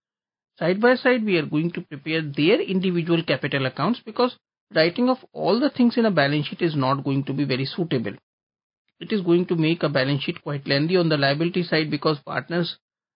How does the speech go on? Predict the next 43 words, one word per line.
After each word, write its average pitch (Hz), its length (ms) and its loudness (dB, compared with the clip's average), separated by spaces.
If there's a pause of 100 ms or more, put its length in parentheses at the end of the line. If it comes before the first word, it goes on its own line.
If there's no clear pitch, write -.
(120)
are 151 240 -2
going 147 280 0
to 147 100 -4
withdraw 147 380 0
the 143 140 0
money, 147 460 0
they 139 140 -4
will 143 160 -2
invest 143 420 -2
the 151 100 -6
money, 143 340 0
they 139 140 -4
are 131 120 -2
going 139 260 -4
to 139 120 -4
have 135 240 -6
the 135 80 -10
profits, 156 640 -8
they 143 220 -2
will 139 240 -4
have 135 180 -4
interest 135 380 -6
on 156 180 -2
drawings, 151 380 0
interest 147 400 -6
on 175 100 -8
capital, 277 400 -2
and 277 180 2
many 165 220 0
more 165 260 2
things। 110 300 -10 (800)
So 349 300 0 (400)
that's 226 280 0
the 370 60 2
only 220 300 4
change, 156 260 0
otherwise 160 420 -2
rest 170 220 -2
of 208 80 -4
the 220 80 -2
things 151 320 -6
are 143 100 0
same 185 380 0